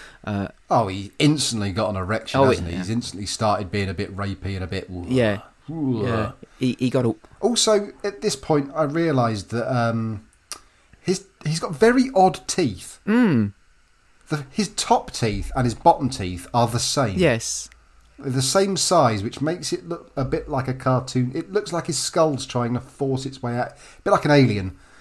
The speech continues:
Speaker 2: You know,
Speaker 1: Yeah.
Speaker 2: trying to force its way out of his skull. He, I find his teeth disconcerting.
Speaker 1: Yeah, th-, with this interview I watched with him,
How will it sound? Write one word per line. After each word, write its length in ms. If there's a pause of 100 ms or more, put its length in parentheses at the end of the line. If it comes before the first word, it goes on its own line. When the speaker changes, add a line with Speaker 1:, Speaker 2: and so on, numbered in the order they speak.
(340)
Speaker 2:
You 140
know, 60 (240)
Speaker 1:
Yeah. 220 (120)
Speaker 2:
trying 200
to 60
force 280
its 120
way 140
out 60
of 60
his 120
skull. 280
He, 160
I 80
find 260
his 100
teeth 340
disconcerting. 580
Speaker 1:
Yeah, 180
th-, 180
with 320
this 180
interview 480
I 100
watched 360
with 180
him, 360